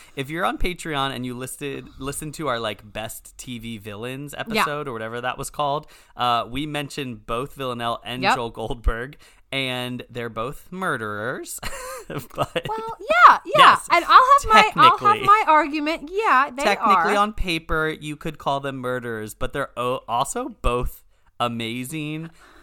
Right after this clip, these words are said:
Speaker 1: and hotties.
Speaker 2: Hilarious
Speaker 1: They're hotties and they're
Speaker 2: characters.
Speaker 1: hilarious. Yep, they're both, like, dark comedy. The shows are both kind of dark comedies in their own weird
Speaker 2: Yeah.
Speaker 1: ways.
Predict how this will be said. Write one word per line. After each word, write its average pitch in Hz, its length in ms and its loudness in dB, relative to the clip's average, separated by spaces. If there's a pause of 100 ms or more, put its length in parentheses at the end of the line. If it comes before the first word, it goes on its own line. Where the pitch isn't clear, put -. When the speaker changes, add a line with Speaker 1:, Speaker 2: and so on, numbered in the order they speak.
Speaker 1:
and 110 800 -4
hotties. 110 280 0
Speaker 2:
Hilarious 180 440 -2
Speaker 1:
They're 190 140 6
hotties 135 320 6
and 381 220 6
they're 131 120 2
Speaker 2:
characters. 156 80 4
Speaker 1:
hilarious. 117 560 -2
Yep, 127 220 0
they're 147 120 0
both, 160 260 0
like, 180 240 -4
dark 131 360 -2
comedy. 127 440 -4
The 143 140 -6
shows 196 380 -4
are 415 60 -6
both 143 280 -4
kind 127 380 -8
of 170 140 -14
dark 175 220 -4
comedies 185 460 -10
in 147 60 -18
their 113 180 -10
own 120 180 -8
weird 117 200 -6
Speaker 2:
Yeah. 190 160 0
Speaker 1:
ways. 117 240 -10